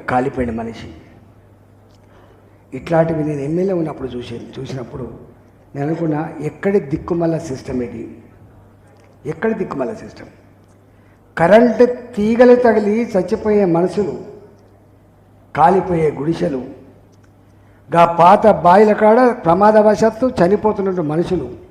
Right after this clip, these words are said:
ఇవి దీనికి పరిష్కారం లేదా అని చెప్పి అడిగితే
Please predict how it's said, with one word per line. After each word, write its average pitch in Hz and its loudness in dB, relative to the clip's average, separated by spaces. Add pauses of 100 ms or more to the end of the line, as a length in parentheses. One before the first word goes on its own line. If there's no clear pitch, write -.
(380)
ఇవి 180 -2
దీనికి 170 0
పరిష్కారం 175 -2
లేదా 160 -2
అని 147 -6
చెప్పి 143 -8
అడిగితే 143 -6